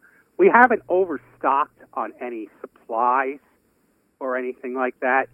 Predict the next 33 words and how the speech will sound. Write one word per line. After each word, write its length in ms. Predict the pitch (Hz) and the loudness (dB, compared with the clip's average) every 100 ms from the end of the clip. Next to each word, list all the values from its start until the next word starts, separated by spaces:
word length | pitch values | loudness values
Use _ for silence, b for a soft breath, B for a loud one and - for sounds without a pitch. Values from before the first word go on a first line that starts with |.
| _ _ _ _ | _ _ _ _
but 220 | - - 135 | -6 -6 -4
now 320 | 156 170 175 | 4 6 6
I 100 | 143 | 4
think 240 | - 135 | 0 -2
our 180 | 127 117 | -2 0
eyes 240 | 127 139 131 | 2 0 -2
have 80 | - | -14
been 140 | 117 117 | -16 -6
opened 340 | 131 135 156 | -6 -6 -8
a 60 | 156 | -8
little 260 | 147 160 160 | -6 -4 -2
bit, 300 | 160 156 - _ _ _ _ - | 0 0 -2 _ _ _ _ -4
so 100 | 127 | -2
we 160 | 135 139 | 0 -2
might 260 | 156 151 - - | -2 -2 -6 -4
tend 280 | 143 147 156 156 | 0 0 -2 -8
to 60 | |
basically 540 | - 127 131 - 131 110 | -2 -2 -2 -4 -4 -4
pick 300 | - 127 - | -6 -4 -2
up 160 | 120 - | -2 -4
some 160 | 120 120 | -8 -6
things 420 | - 123 123 147 - b b b b - | -4 -2 -2 -6 -10 b b b b 2
here 280 | 135 135 | 4 4
or 40 | 127 | 4
there 440 | 127 123 127 139 - - _ 131 | 4 6 8 6 0 -20 _ -6
that 140 | 117 | -4
we 120 | 120 | -4
normally 480 | 117 123 135 135 131 | -2 -2 0 0 -2
wouldn't 360 | 120 131 120 117 | 0 -2 -2 -4
need 200 | 127 131 - | -2 -2 2
so 120 | 131 | 2
much 240 | 139 139 - | 4 2 2
of. 240 | 139 135 | 4 6